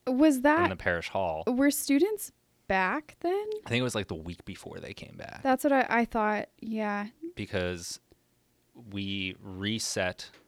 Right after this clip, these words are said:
Speaker 2: we moved into the temporary, or the parish hall to,
Speaker 1: Yeah.
Speaker 2: to have Mass,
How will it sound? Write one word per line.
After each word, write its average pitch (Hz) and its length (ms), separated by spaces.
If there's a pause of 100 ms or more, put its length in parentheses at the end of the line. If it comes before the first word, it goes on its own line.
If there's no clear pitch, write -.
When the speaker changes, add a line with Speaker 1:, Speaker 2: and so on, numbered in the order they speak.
(280)
Speaker 2:
we 110 140
moved 113 240
into 120 220
the 98 100
temporary, 95 760
or 98 180
the 95 160
parish 92 340
hall 90 480 (120)
to, 98 160
Speaker 1:
Yeah. 107 220
Speaker 2:
to 107 100
have 90 140
Mass, 87 380